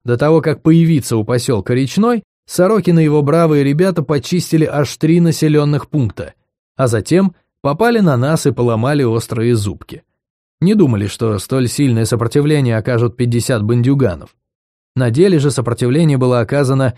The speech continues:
в разы меньшим числом. Просто везучим боец девчонок Лейна оказался.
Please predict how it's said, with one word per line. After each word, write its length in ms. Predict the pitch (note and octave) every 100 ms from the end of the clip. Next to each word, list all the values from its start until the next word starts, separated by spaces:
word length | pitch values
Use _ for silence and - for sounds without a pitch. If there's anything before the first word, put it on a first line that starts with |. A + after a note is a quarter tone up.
| -
в 120 | - C3+
разы 320 | C#3+ B2 D#3+
меньшим 500 | C#3+ D3 C3 - C3+
числом. 560 | - C3+ - F#2+ D2+ - _ _ _ _
Просто 460 | - E3+ - E3 D#3+
везучим 720 | D3 F3 F#3 A#3+ G3 D3+ B2
боец 400 | B2 C3+ D#3 B2+
девчонок 580 | A#2 B2+ - D3 C#3 A#2+
Лейна 400 | D3 D3+ A#2+ G#2+
оказался. 680 | G#2+ A#2+ A2 G#2 E2 -